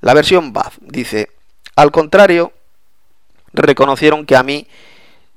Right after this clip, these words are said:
se me había encomendado predicar el evangelio a los gentiles de la misma manera que se le había encomendado a Pedro predicarlo a los judíos". Si se fijan bien, aquí no está hablando de dos evangelios diferentes, sino exactamente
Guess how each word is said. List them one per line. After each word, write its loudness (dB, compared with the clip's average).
se 0
me 0
había 4
encomendado 0
predicar 2
el 4
evangelio 0
a 4
los -2
gentiles 0
de 0
la 6
misma -4
manera 0
que -4
se -2
le 2
había 2
encomendado -4
a 0
Pedro -4
predicarlo -6
a -4
los -10
judíos". -20
Si -18
se -16
fijan -8
bien, -2
aquí -6
no -2
está -2
hablando 0
de 0
dos -2
evangelios -2
diferentes, -2
sino -8
exactamente -2